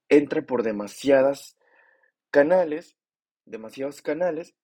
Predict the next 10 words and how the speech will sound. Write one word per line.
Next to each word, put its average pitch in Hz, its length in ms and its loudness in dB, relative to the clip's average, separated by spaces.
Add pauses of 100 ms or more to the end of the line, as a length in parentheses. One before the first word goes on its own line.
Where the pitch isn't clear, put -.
y 147 160 -4
excita - 480 -10
muy 156 180 -10
fácilmente 143 760 -10
a - 20 -6
la 139 100 -6
célula. 135 440 -12 (520)
Logra 139 480 -2
muy 151 500 -4
fácil 120 720 -8